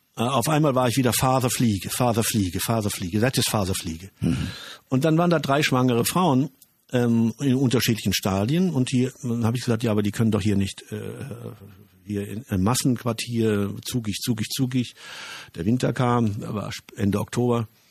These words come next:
Speaker 1: Und dann hab ich die mitgenommen. Und die eine ist auch gleich ins Krankenhaus gekommen, weil sie, äh,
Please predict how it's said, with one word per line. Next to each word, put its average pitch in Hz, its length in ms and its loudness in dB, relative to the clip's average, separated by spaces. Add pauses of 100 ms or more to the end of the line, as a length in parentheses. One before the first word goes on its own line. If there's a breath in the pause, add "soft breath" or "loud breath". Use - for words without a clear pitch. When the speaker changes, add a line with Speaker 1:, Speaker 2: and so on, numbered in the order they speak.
(440 soft breath)
Speaker 1:
Und 117 220 -4
dann 120 180 0
hab 131 100 0
ich 139 60 -2
die 185 80 2
mitgenommen. 120 600 -2 (720)
Und 117 120 2
die 123 100 0
eine 127 320 2
ist 160 140 2
auch 135 100 -2
gleich 120 200 0
ins - 120 2
Krankenhaus 127 440 0
gekommen, 160 540 -2
weil 104 200 0
sie, 113 220 -6
äh, 110 360 -8